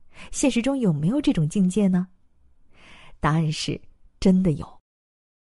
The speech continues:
处于这个境界的运动员呢，会展现出远超训练水准的竞技状态，从反应时间到速度，再从力量到技巧，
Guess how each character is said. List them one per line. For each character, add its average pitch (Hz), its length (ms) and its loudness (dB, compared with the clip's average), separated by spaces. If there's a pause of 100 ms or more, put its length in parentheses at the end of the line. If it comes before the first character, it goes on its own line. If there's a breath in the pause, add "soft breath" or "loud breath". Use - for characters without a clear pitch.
处 226 160 4
于 254 120 6
这 349 140 6
个 311 80 2
境 262 180 0
界 240 140 4
的 208 80 2
运 214 100 2
动 196 140 6
员 147 240 2
呢， 185 140 4
会 214 120 2
展 170 160 2
现 165 220 -2
出 190 300 0 (100)
远 170 400 4
超 247 260 2
训 269 320 0
练 214 220 2
水 156 300 -2
准 165 180 -2
的 135 80 -6
竞 185 180 4
技 165 80 4
状 151 240 -2
态， - 240 -10 (420 loud breath)
从 196 260 2
反 156 180 0
应 165 80 2
时 175 200 0
间 208 280 0
到 175 180 0
速 190 240 0
度， 165 220 -2 (160 soft breath)
再 180 140 0
从 165 240 0
力 220 240 2
量 151 280 -2
到 160 160 0
技 202 280 -2
巧， - 300 -8